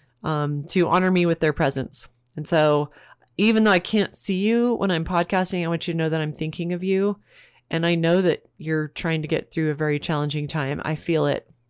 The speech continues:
I absolutely feel it. And that's what this show is for, is for people who are trying to get to a better place. There's lots of struggles in life, and I'm just grateful if I get to be here for you for any part of that.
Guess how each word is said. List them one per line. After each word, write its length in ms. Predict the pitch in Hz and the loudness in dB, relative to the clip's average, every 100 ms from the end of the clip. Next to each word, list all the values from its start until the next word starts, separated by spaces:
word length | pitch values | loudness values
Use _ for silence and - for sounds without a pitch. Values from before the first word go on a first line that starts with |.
| _ | _
I 60 | 170 | -2
absolutely 380 | 160 - 160 156 | -2 -2 -4 -2
feel 260 | 165 151 | 0 0
it. 200 | 151 143 | 0 -2
And 400 | - 147 147 147 - | -4 -6 -6 -8 -4
that's 240 | 160 - | -4 -2
what 120 | - - | -4 -4
this 120 | 147 | -6
show 340 | - 160 147 | -2 -2 -2
is 140 | 156 - | -4 -6
for, 340 | 156 151 147 | -4 -2 -2
is 140 | 151 | -4
for 120 | - 160 | -6 -4
people 340 | 175 - 165 | -4 -2 -2
who 340 | 160 165 160 156 - - - - | 0 0 -2 -4 -12 -20 -10 -4
are 80 | 180 | 0
trying 240 | 208 214 | 2 4
to 40 | 196 | 4
get 200 | 196 - | 4 4
to 120 | 202 | 2
a 40 | |
better 220 | 175 175 | 4 4
place. 520 | 151 190 185 - - - _ | 2 2 2 0 -6 -8 _
There's 160 | - 202 | -2 2
lots 180 | 208 | 2
of 60 | 190 | 0
struggles 380 | - 185 156 143 | 0 2 2 -2
in 120 | 135 | -4
life, 280 | 139 107 - | -4 -6 -6
and 140 | 156 151 | -4 -4
I'm 100 | 156 | -4
just 300 | 160 - - - - _ | -6 -8 -12 -20 -20 _
grateful 420 | - 202 202 196 180 | 4 4 6 4 4
if 160 | - | 2
I 100 | 175 | 2
get 160 | 170 - | 0 -4
to 60 | 160 | -2
be 440 | 175 160 156 147 _ _ _ _ | 0 0 0 -4 _ _ _ _
here 240 | - 185 180 | 0 0 2
for 160 | 175 | 0
you 260 | 165 156 147 | 0 0 0
for 160 | 160 | 0
any 220 | 151 160 165 | -2 -2 -2
part 260 | - 156 | -2 -2
of 120 | 147 | -2
that. 280 | 143 139 - | -4 -4 -6